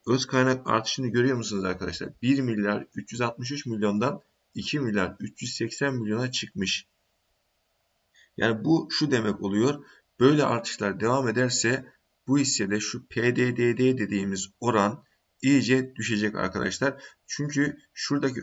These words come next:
öz kaynak dediğimiz şirketin defter değeri aynı zamanda arkadaşlar. İki milyar üç yüz seksen milyon,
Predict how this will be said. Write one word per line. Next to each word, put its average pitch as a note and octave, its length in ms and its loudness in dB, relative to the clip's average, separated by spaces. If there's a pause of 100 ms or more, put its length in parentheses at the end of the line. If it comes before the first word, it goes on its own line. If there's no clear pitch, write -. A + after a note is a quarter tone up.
öz C#3+ 200 0
kaynak A2 400 2
dediğimiz C3 500 4 (280)
şirketin C3 680 -2
defter A#2+ 440 4
değeri G#2 200 6
aynı F#2 200 4
zamanda E2+ 340 -2
arkadaşlar. - 520 -8 (460)
İki - 200 -4
milyar B2+ 300 2
üç - 220 -10
yüz - 100 -4
seksen D#3+ 380 0
milyon, D#3+ 440 0